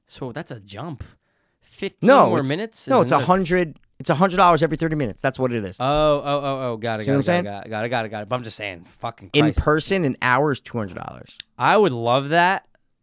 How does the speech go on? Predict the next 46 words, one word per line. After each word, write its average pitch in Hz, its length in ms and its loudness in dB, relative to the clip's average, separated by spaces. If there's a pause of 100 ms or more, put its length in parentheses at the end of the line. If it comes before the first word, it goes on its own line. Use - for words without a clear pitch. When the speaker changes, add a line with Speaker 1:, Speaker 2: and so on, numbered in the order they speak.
(140)
Speaker 1:
to 127 120 -8
have 127 180 0
her 117 80 -4
come 117 180 -4
in 113 120 -2
here, 110 220 -4
but 107 140 -8
it's 98 140 -18
two 135 100 -8
hundred 98 160 -10
bucks. 95 180 -12
That's 95 140 -16
a 95 40 -14
lot. 82 200 -16 (160)
Speaker 2:
That, 139 160 -4 (100)
yeah, 160 160 0
but 117 80 -6
then 143 120 -2
she 143 120 -6
would 139 60 -4
have 123 100 -6
to - 60 -16
come 123 100 -6
here. 117 120 -6
So 151 120 -4
listen. 139 240 -4
Speaker 1:
Yeah, 85 80 -20
you 78 80 -20
gotta 104 140 -16
make 95 120 -18
it - 80 -20
a - 40 -20
thing. 104 380 -14 (120)
Speaker 2:
But 120 140 4
over 147 180 6
the 113 80 -8
phone, 160 360 2
but 131 120 -2
I, 123 120 0
Speaker 1:
Yeah. 110 160 -4
Speaker 2:
I - 40 4
was 131 180 -4 (100)
offer 135 360 -4
her, 123 200 -6
like, 92 240 -10 (120)
double. 107 460 -6